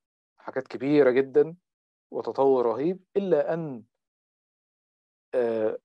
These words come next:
أحدث الدراسات بتقول أن استخدام البودكاست هو لا يزال الأكثر انتشارًا وسط شعوب العالم. حتى كل المنصات اتجهت الآن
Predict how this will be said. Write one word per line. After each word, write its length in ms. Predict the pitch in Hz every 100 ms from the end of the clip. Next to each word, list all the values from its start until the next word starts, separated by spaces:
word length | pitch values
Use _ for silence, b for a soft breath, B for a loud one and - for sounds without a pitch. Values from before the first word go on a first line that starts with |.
| _
أحدث 300 | 175 - 147
الدراسات 400 | 151 143 139 165
بتقول 340 | 151 - 156 -
أن 240 | 123 110
استخدام 540 | 104 - 123 127 175 190
البودكاست 580 | 147 175 - 160 - _ _
هو 120 | 131 127
لا 220 | 143 170 160
يزال 220 | 143 165
الأكثر 540 | 156 151 165 - - 143
انتشارًا 600 | 123 127 - 143 139 135
وسط 400 | 117 143 - -
شعوب 400 | 131 110 113 135
العالم. 420 | 120 104 110 92 98 _ _ _ _ _
حتى 280 | - - 160
كل 200 | 254 254
المنصات 480 | 190 170 147 208
اتجهت 460 | - - 185 156 147
الآن 400 | 147 143 143